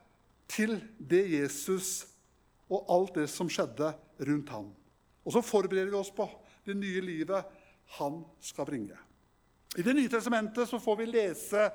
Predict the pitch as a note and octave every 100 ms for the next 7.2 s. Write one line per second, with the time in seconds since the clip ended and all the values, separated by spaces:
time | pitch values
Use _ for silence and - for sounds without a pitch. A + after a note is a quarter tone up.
0 | - - - - _ G3+ A3 F#3 E3+ E3
1 | F#3 E3+ G3 F3+ - - - B2 A#3 F#3
2 | - - D#3+ D#3 E3 F#3 F#3+ F3+ - -
3 | - - - _ C#3 G3 F3+ F3+ G#3+ F#3+
4 | - F#3+ F#3 F3+ - - - _ D3 D#3+
5 | F3 E3+ F#3 - C3+ E3 D#3 D#3+ D#3 -
6 | D3 D3 D#3 - - C3 C3 - - A2+
7 | G#2+